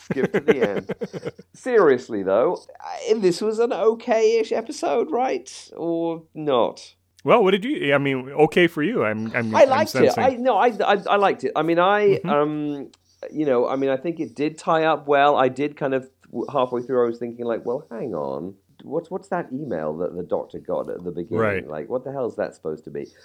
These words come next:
Speaker 1: And of course, that got tied up because, you know, obviously
Speaker 2: Very
Speaker 1: that's,
Speaker 2: nicely,
Speaker 1: that's
Speaker 2: yes.
Speaker 1: the email that the simulation Doctor is
Speaker 2: Mm-hmm.
Speaker 1: sending to, um, the real Doctor, which, you know,
Speaker 2: Mm-hmm.
Speaker 1: makes a nice, nice bit of sense.
Speaker 2: Mm-hmm.
Speaker 1: Um, I think it was unclear exactly how much of the planet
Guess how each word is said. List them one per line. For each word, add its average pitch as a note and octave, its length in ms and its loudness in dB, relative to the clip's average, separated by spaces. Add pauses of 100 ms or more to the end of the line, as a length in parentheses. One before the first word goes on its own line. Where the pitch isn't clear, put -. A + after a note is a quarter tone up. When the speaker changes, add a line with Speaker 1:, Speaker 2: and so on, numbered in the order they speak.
(120)
Speaker 1:
And E3+ 120 4
of F3 80 -4
course, F#2 240 -6
that F#2 180 -4
got G2 160 -4
tied F#2+ 260 -2
up D#2 240 -4
because, E2 320 -10
you E2 80 -10
know, D2 220 -4
obviously C3 180 -2
Speaker 2:
Very C3 160 2
Speaker 1:
that's, A#2+ 320 0
Speaker 2:
nicely, G2 100 -4 (120)
Speaker 1:
that's - 0 -
Speaker 2:
yes. G#2+ 300 -2
Speaker 1:
the F#2+ 200 -4
email F2+ 340 0
that E2+ 260 -4
the D#2 160 -6
simulation E2+ 640 -2
Doctor E2 460 0 (360)
is - 220 -6
Speaker 2:
Mm-hmm. B2+ 100 -4
Speaker 1:
sending D#2+ 480 -2
to, D2+ 640 -6
um, D2 320 -10
the D3 80 4
real G#3 180 8
Doctor, D#2+ 380 -4
which, C#2+ 260 -12
you A2 120 -4
know, C#2 180 -4
Speaker 2:
Mm-hmm. - 120 -10
Speaker 1:
makes D2+ 340 -8 (100)
a - 80 -8 (160)
nice, E2+ 540 -6
nice E2 280 -6
bit E2+ 160 -4
of D2+ 120 -14
sense. F#2 540 -8 (220)
Speaker 2:
Mm-hmm. A2+ 240 -4
Speaker 1:
Um, G#2+ 380 4 (300)
I A#2+ 100 -2
think D#3 240 -6
it - 80 -8
was F#3 160 -4
unclear D3+ 880 0
exactly A2+ 540 -2
how A#2+ 400 -4
much C3+ 340 -6
of C3 120 -6
the B2+ 60 -6
planet D3 680 -4